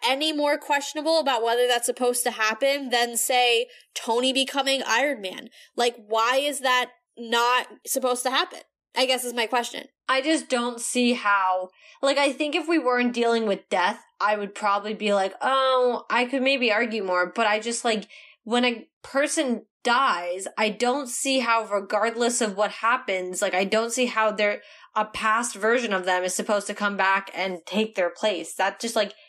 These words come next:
Speaker 2: feels very weird to me that that's what the sacred timeline creates, because to begin with, I mean, we even have to remember, Loki even mentions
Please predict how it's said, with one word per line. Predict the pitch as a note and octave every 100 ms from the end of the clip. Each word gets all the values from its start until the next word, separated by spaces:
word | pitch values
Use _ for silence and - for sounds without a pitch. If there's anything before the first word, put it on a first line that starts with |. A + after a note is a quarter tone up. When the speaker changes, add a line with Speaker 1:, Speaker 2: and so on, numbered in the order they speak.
| _
Speaker 2:
feels | - B3 G#3+ G3
very | G3+ B3 D4+
weird | D4 D#4 D#4+ D#4
to | A#3+
me | G#3 F#3+
that | G3 -
that's | G3+ G#3+
what | A3
the | G#3+
sacred | - A3 G#3+
timeline | G#3 G#3 G#3 G3 F#3+ F#3 F3+ F3+ _
creates, | - A3+ A#3+ B3 B3 -
because | - A3+ G#3+ A3 G3+ - - - -
to | B3+
begin | B3 E4 F#4+
with, | C4 A#3+
I | A#3+
mean, | A#3+ A#3+
we | C4+
even | C4
have | B3+ B3
to |
remember, | A3 A#3 B3+ F#3+
Loki | F3 G3 A#3 D#4
even | C#4 A3+
mentions | G#3+ B3 A#3+ F3+ F3+